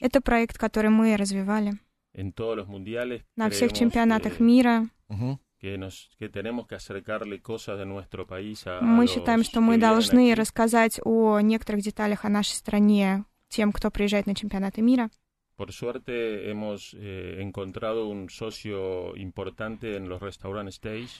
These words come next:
Speaker 1: А, мы нашли хорошего партнера в лице ресторанов City Stage.
Speaker 2: Y ahí hemos logrado que
Speaker 1: И там мы
Speaker 2: parte de la
Speaker 1: добились
Speaker 2: buena comida que tienen aquí en Stage
Speaker 1: хорошей, э, еды и специальной хорошей еды аргентинской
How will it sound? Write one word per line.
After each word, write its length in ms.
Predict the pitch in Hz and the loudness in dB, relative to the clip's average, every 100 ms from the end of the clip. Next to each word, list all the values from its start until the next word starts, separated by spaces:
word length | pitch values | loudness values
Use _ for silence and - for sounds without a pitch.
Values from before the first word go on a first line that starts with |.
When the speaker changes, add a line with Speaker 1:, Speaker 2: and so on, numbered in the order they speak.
| - | -2
Speaker 1:
А, 180 | 214 214 | 4 6
мы 320 | 214 233 226 | 6 6 6
нашли 420 | 214 208 - 233 | 4 2 2 2
хорошего 640 | 226 220 233 - 214 208 | 4 2 2 2 0 0
партнера 680 | 202 214 - 233 240 240 220 | 0 -2 2 6 8 8 6
в 60 | 208 | 2
лице 360 | 208 - 220 | -2 -2 0
ресторанов 540 | 214 208 208 208 202 190 | 0 -2 -2 0 0 -2
City 240 | - - | -8 -12
Stage. 520 | - - 254 285 - - _ _ _ _ _ | -12 0 2 2 -4 -16 _ _ _ _ _
Speaker 2:
Y 140 | 95 101 | -8 -6
ahí 180 | 104 120 | -4 -4
hemos 180 | 120 107 | -6 -6
logrado 760 | 101 104 117 120 123 120 110 - | -4 -2 0 0 0 0 -2 -6
que 300 | 92 92 90 | -10 -8 -4
Speaker 1:
И 40 | 220 | -2
там 220 | - 220 | 4 6
мы 140 | 220 214 | 6 4
Speaker 2:
parte 100 | 202 | 4
de 180 | 214 | 4
la 0 | |
Speaker 1:
добились 600 | 208 233 254 247 233 - 101 | 6 6 8 6 4 -2 -6
Speaker 2:
buena 300 | 117 117 107 | -4 -4 -6
comida 440 | 107 107 113 104 | -6 -6 -6 -6
que 100 | 101 | -8
tienen 300 | 95 107 101 | -10 -8 -8
aquí 340 | 95 - 104 101 | -10 -10 -10 -8
en 100 | 95 | -8
Stage 120 | - - | -10 0
Speaker 1:
хорошей, 760 | 220 220 233 240 - 233 220 214 | 2 6 6 4 2 2 2 2
э, 360 | 214 214 208 208 | 2 2 2 2
еды 600 | 208 220 220 240 247 240 | 4 4 6 6 6 6
и 360 | 214 214 208 208 | 2 2 2 0
специальной 500 | - 226 - 220 208 | -2 -4 2 4 4
хорошей 500 | 208 208 208 - 214 | 2 2 2 0 -2
еды 520 | 196 202 214 220 214 | 0 2 4 4 4
аргентинской 1120 | 196 - 202 208 208 - 240 220 - 240 247 | 4 0 0 0 0 4 4 4 0 2 2